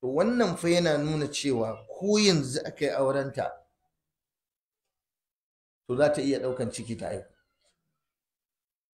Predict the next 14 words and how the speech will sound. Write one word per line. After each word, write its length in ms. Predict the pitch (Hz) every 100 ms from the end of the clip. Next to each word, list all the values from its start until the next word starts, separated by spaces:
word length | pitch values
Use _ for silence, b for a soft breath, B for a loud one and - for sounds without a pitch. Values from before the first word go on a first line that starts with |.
| _ _ _ _ _ _ _ _ _ -
Da 80 | -
haka 200 | 190 127
wajibi 500 | 135 175 170 151 160
ne 80 | 151
iyaye 440 | 139 156 147 147
ku 140 | 143
kula 260 | 123 127 143
da 80 | 151
ƴaƴanku, 840 | - 139 147 - 175 170 160 156 147 _ _ _ _ _ _ _ _ _
da 100 | 117
girman 340 | 120 151 165 165
ƴaƴanku 520 | 160 165 170 175 160
da 80 | 131
shekarunsu. 760 | - 123 120 131 143 160 -